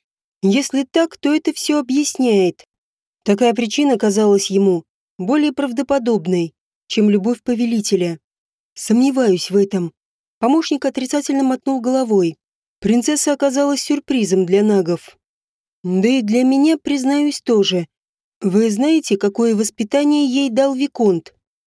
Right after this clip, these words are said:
"Какое воспитание он мог еще ей дать?" раздраженно произнес король.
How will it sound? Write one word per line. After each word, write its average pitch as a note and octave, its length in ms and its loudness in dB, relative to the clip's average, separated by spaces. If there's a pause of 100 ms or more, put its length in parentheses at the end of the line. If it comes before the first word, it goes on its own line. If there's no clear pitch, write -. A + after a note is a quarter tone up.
(200)
"Какое G#3+ 340 0
воспитание B3+ 600 0
он A#3+ 100 2
мог C4 200 0
еще C4 320 -4
ей B3+ 200 -2
дать?" G3+ 380 -2 (460)
раздраженно A3+ 640 0
произнес A#3+ 480 -4
король. G#3 440 -2